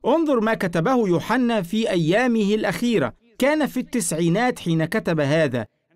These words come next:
تعرفون أنه عندما يصل الناس إلى هذا العمر يحصلون على مسحة الأب. يجب أن تسمع جيدا لأنهم يقولون الكثير. يقول يوحنا: "انتبهوا لأنفسكم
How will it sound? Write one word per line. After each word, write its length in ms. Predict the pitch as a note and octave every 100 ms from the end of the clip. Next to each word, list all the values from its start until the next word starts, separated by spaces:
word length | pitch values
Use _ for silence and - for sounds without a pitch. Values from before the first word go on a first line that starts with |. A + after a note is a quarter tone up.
| _
تعرفون 520 | F3+ F3 G#3+ F3 E4+ B3
أنه 420 | F#3 G3+ C4 F#3+
عندما 460 | E3 D#3+ F3+ F3
يصل 400 | E3+ C#4 - G#3+
الناس 380 | E3+ D#3+ B3 A#3
إلى 220 | G3+ E3+
هذا 220 | D#3+ G#3+ G3
العمر 320 | F3 C#4 G#3
يحصلون 500 | E3+ E3 F3 A#3+ C4+
على 300 | F#3 F3 F3
مسحة 340 | A#3+ - G3 F3+
الأب. 300 | - G#3+ E3 -
يجب 300 | F#3 F3 E3+
أن 200 | F3 E3
تسمع 380 | G3 E3+ F3 E3
جيدا 440 | D#3 D#3+ A#3 C4+
لأنهم 400 | A3+ F3 F#3+ G3+
يقولون 460 | F3+ E3+ E3 G#3+ A#3+
الكثير. 540 | G3 G3 E3+ D3+ B2 _
يقول 420 | E3+ F3+ D4+ D#4 C#4+
يوحنا: 520 | F3+ F#3+ G3+ G3 F3+ B3
"انتبهوا 600 | B3+ F3 C#4+ C#4 A#3+ B3
لأنفسكم 600 | A#3 F3 F#3+ - B2